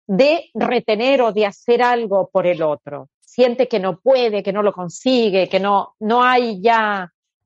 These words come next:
más nada para hacer, que no va a conseguir traerlo hacia ahí. Y en un grado extremo podrían ser comportamientos narcisistas.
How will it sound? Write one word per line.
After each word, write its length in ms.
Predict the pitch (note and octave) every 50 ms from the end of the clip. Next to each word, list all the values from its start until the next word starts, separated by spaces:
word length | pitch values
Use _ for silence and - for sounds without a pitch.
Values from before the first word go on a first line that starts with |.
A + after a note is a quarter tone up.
| _ _ -
más 560 | G3 G#3+ A#3+ B3+ C4 B3 A3 - _ _ _
nada 360 | - G#3 A3 A#3+ A#3 A#3 G#3+ -
para 160 | G#3 G3+ G3
hacer, 580 | F#3+ - - - B3+ B3+ C#4 C#4+ D4+ D4 - - _ _ _ _ _ _
que 120 | - A3 F#3+
no 160 | G#3+ A#3 A#3
va 120 | G#3+ A#3 A3
a 60 | G#3
conseguir 840 | A3+ A3 G#3 F#3+ E3+ - - G3 F#3 G#3 G#3+ G#3 G3+ G3 F3+ D#3+ - _ _ _ _ _
traerlo 800 | - F#3+ G3 G3 F#3+ G3 G3 G3 F#3 F#3 G3 F3+ E3+ E3 D#3+ - -
hacia 380 | - G3+ F#3 - _ - G3+ F#3+
ahí. 360 | F3+ F3 E3 D#3 D3 C#3+ C#3+ _ _ _ _ _ _ _ _ _ _ _ _ _ _ _ _
Y 440 | - A3+ A#3 A#3+ B3+ D4+ G4 - - _ -
en 200 | G#3+ A3+ G3 A3+
un 520 | B3 B3 A#3+ A#3+ A#3+ A#3+ A#3+ A#3 A3+ G#3+
grado 340 | G3+ B3 B3 B3+ C4 B3+ B3+
extremo 920 | B3 B3 - - _ _ _ - C4 C#4 C#4+ C#4 B3+ B3+ C4+ D#4 G#4 - _ _ _ _ _ _ _ _ -
podrían 480 | G#3 G#3 G3+ G#3 A3+ A#3 A#3 A#3 A3
ser 360 | - - - A#3+ B3 C#4 C#4+ -
comportamientos 1160 | - A3+ G#3 E3+ - G#3 G3 - - G3+ G3 G3+ G#3+ A#3 A3+ A3 G#3 - B3+ B3+ A3+ G3 E3
narcisistas. 1400 | F#3+ G3+ G3 F#3+ F#3 F3 - - - F#3+ - - - A3 G#3+ F3 - _ - - D#3 C#3+ C#3+ C3 - - _